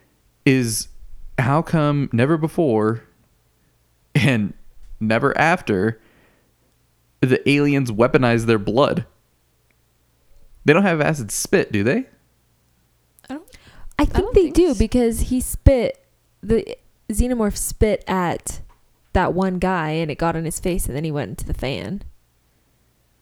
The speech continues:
Speaker 2: I don't remember that.
Speaker 3: You remember?
Speaker 1: Because
Speaker 3: And
Speaker 1: they
Speaker 3: when
Speaker 1: don't have acid spit in any of the other movies.
Speaker 3: Or, and I don't know if it was spit necessarily, but he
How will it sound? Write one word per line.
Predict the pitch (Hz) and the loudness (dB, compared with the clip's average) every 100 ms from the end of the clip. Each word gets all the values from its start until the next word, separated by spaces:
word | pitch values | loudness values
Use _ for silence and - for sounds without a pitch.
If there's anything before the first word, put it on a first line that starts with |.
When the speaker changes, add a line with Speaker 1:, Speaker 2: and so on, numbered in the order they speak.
| _ _ _ - | _ _ _ -18
Speaker 2:
I | 196 | -16
don't | 196 - | -14 -16
remember | 202 233 262 269 | -16 -16 -16 -16
that. | 262 262 294 _ _ _ _ _ _ _ _ _ _ | -14 -14 -14 _ _ _ _ _ _ _ _ _ _
Speaker 3:
You | 196 | -2
remember? | 202 196 | 0 2
Speaker 1:
Because | 208 208 151 | 2 2 2
Speaker 3:
And | |
Speaker 1:
they | 160 | 2
Speaker 3:
when | 185 | 2
Speaker 1:
don't | |
have | 185 190 | 2 2
acid | 180 170 139 | 0 -2 -2
spit | - 156 | 0 0
in | 113 | 0
any | 123 123 | 0 0
of | |
the | 101 | 2
other | 131 147 | 0 0
movies. | - - 123 - - _ _ _ - | -4 -6 -6 -8 -14 _ _ _ -4
Speaker 3:
Or, | 226 226 | 0 2
and | 226 226 | 2 0
I | 247 | 0
don't | 285 | 0
know | 262 | 0
if | 247 | 0
it | 214 | 0
was | 165 185 | -2 -4
spit | - - - 226 208 | -6 -8 0 2 2
necessarily, | 175 185 - 196 175 | 0 -2 -2 -2 -2
but | 175 180 | -2 -2
he | 175 | -4